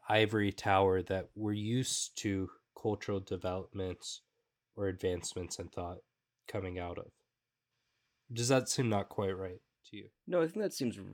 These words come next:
Speaker 2: right to an extent. I,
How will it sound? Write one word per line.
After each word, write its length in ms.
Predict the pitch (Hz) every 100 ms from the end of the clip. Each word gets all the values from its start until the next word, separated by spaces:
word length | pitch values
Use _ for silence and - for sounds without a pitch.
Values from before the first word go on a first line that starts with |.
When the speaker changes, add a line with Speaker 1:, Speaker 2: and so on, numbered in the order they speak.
| 107
Speaker 2:
right 520 | 107 117 127 113 92 - -
to 160 | - 107
an 100 | 98
extent. 840 | - - - - 104 98 64 - - - _ _ _ _ -
I, 540 | 110 104 98 98 95